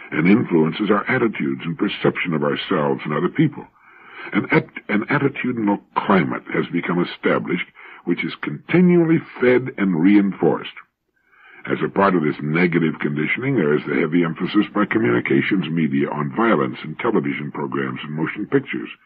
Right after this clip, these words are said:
The current American news format of radio, television, and newspapers. The widely prevalent idea of what constitutes news results from a narrow, brutalizing concept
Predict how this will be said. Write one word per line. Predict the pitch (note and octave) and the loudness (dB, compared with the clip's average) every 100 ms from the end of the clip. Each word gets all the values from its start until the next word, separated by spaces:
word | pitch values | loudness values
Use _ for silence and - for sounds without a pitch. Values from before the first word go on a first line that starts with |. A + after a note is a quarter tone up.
| _ _ _ _ _ _ - - | _ _ _ _ _ _ -20 -6
The | C3+ | -4
current | C3 F3 C#3+ | 6 6 6
American | A#2+ A2+ G#2+ G#2 G2 | 4 2 0 2 2
news | A2 C3 G2+ - | 4 4 2 2
format | E2+ C2+ B1 A#1+ | 0 0 -2 -6
of | B1+ D#2 | -4 0
radio, | E2 E2+ A2+ | 2 4 4
television, | B2+ F2 D2 C#2+ C#2+ D#2+ | 2 0 0 0 -2 0
and | F2+ | 0
newspapers. | B2+ G2+ - B1+ - A1 - _ _ - - D#2 | 2 0 -2 -6 -8 -12 -16 _ _ -20 -6 0
The | |
widely | D#2+ F2+ E2+ D2+ | 2 4 2 2
prevalent | - - F2 D#2 C#2 | 2 2 4 2 0
idea | D2+ D2 C2+ E2 F2+ | -2 -2 0 4 4
of | D2 | 2
what | D2 - | -6 -8
constitutes | E2 E2 - C2 C#2+ C2 - | -8 -8 -10 -12 -10 -10 -10
news | C#2 C#2+ F#2 G2 - - | -6 2 2 2 -6 -6
results | C#2 D2 F2+ G3 - | -2 2 2 2 -2
from | C#3+ | -6
a | |
narrow, | C#3+ D3+ A#2 G3 B2+ | -4 -4 0 2 2
brutalizing | F#2+ E2 F#2+ D#2 C#2 C#2 D2+ C#2+ C2+ | 2 2 4 2 -2 -4 -4 -8 -8
concept | E2 D#2 D#2 F#2 F#2+ | -6 -6 -4 -4 -6